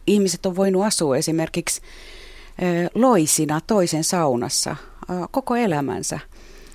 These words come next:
aikaisemmin, niin silloin sulla on ollut jotain antaa ne sun omat tosi kivat jutut, ja toinen on antanut sulle vaikka sit kahvia tai sitä tarjoilua, että se ei oo välttämättä tää, tää, ö,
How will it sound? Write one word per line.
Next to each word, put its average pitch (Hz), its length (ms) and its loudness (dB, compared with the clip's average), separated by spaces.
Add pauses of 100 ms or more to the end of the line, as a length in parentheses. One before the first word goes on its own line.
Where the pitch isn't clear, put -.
(100)
aikaisemmin, 165 580 2
niin 160 300 2
silloin 190 420 2 (460)
sulla - 580 2
on 196 100 6
ollut 208 200 4
jotain 202 380 4
antaa 151 540 6
ne 139 280 2 (160)
sun 160 320 4 (120)
omat 165 300 6 (180)
tosi 202 260 4
kivat 143 320 -2
jutut, 240 540 -2 (420)
ja 208 80 4
toinen 180 420 6
on 156 120 2
antanut 156 360 0
sulle 160 300 -2
vaikka 151 220 -4
sit - 140 -8
kahvia 139 500 0
tai 107 220 -2
sitä 156 200 -4
tarjoilua, 151 580 2
että 170 240 0 (720)
se - 180 6
ei 233 300 8
oo 214 180 4
välttämättä 139 800 4
tää, 113 440 -4 (380)
tää, 127 360 2 (340)
ö, 50 200 -10